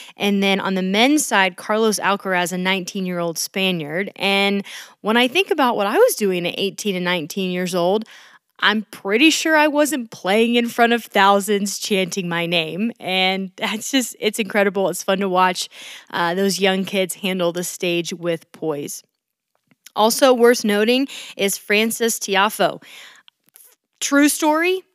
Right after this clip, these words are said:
I recorded the names to know earlier this morning, Monday morning, and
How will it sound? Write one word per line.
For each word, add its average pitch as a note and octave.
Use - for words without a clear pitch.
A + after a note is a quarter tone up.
I B3
recorded C4
the A#3
names B3
to C4+
know B3
earlier B3+
this A#3+
morning, A#3+
Monday A#3+
morning, A#3+
and G#3+